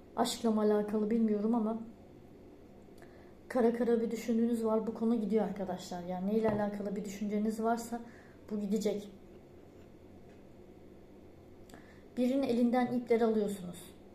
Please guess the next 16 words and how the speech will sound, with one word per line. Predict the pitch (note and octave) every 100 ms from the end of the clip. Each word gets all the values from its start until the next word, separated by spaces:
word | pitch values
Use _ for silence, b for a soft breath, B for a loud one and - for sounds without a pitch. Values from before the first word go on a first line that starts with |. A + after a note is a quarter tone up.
| -
Yani | G3 G3 G3
bu | A3+
ipler | A3+ - A3+
onda | A3 A3 A3+
çok | A3+ A3+ A3+
kalmış. | F#3+ E3 - - - B B B
Artık | A3 G#3+ -
sen | - G#3+
de | G3 F#3+
kalmasın, | A3 G#3+ G#3 A3
sen | G3 G3+
yapamıyorsun, | F#3+ G3 G#3 G#3 G3+ A3
sen | G3+ G3
edemiyorsun. | G3 G#3 G3+ G#3 - - - B B B B B
Artık | G#3 G#3 - -
ipleri | G#3+ G#3 G3+ A#3